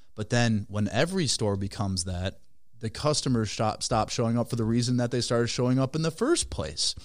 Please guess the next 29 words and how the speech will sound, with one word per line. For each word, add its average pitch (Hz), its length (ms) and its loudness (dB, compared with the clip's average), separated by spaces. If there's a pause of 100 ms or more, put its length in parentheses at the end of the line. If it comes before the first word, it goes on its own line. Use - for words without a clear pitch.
(440)
So 151 200 4
there 139 160 8
is 202 260 8
a 143 80 6
way 143 180 6
to 110 100 2
shift - 360 0
that 120 180 2
argument 131 500 2
of, 107 300 0
don't 254 220 2
just - 220 -2
do 131 180 4
this 127 220 2
because 107 600 0 (220)
it's 110 160 -4
cool 131 600 2 (180)
or 117 160 2
because, 107 580 2 (260)
like, 101 280 -6 (200)
this 127 180 -2 (160)
<laughs> 143 160 2
Uptown's 139 580 0 (380)
kinda 147 220 2
lame 170 320 6
now. 104 340 0 (460)
Do 151 180 0
it 131 160 2
because 120 500 0